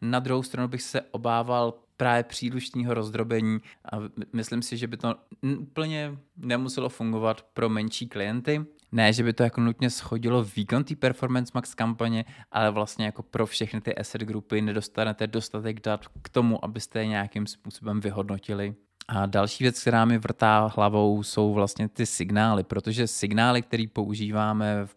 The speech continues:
Performance Max, jsou jenom nějaký zdrojový publikum, ze kterého se Google učí, ale pak si vlastně to publikum kompletně určí sám a ty signály jsou opravdu jenom nějaký výchozí bod.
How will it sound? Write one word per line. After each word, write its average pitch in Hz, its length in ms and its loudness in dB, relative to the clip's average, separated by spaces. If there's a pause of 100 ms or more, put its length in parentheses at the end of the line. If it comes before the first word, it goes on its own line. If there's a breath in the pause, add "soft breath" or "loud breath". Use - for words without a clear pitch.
(140)
Performance 107 640 0
Max, 101 240 0 (320 loud breath)
jsou 107 400 2
jenom 107 380 4
nějaký 104 560 -2 (240)
zdrojový 131 340 6
publikum, 113 540 -2
ze 104 100 -4
kterého 104 360 -6
se 104 340 -4 (240)
Google 107 380 0
učí, 104 440 0 (260 loud breath)
ale 107 180 6
pak 101 200 0
si - 100 -4
vlastně 101 300 -4
to 101 140 -2
publikum 104 920 0 (120)
kompletně 113 600 4
určí - 420 -6
sám 104 560 0 (260)
a 95 160 -4
ty 101 340 -6
signály 104 460 0
jsou 101 140 -2
opravdu 104 220 -2
jenom 104 140 0
nějaký 101 360 0
výchozí 98 580 -4
bod. 95 380 0